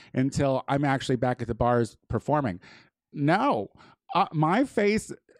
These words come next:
has fallen, and I don't like that. I don't like it. I don't even like, I don't like to get, now I have to, like, make up with my makeup, and usually I could just paint my face and it'd be fine.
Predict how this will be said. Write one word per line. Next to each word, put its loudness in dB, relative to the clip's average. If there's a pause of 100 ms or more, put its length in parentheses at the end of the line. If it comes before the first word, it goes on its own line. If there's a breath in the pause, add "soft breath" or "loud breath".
(320)
has 2 (220)
fallen, 4
and 0
I 2
don't 2
like 2
that. -4
I 2
don't 2
like 0
it. 0
I 2
don't 2
even -2
like, 0
I 2
don't 0
like -2
to -4
get, -2 (420)
now 0
I 0
have 0
to, -2
like, 0 (400 soft breath)
make 2
up 2 (560)
with 4
my 2
makeup, 0
and 0
usually -2
I 0
could -4
just 2
paint 4
my -4
face -4
and -4
it'd -6
be -4
fine. -6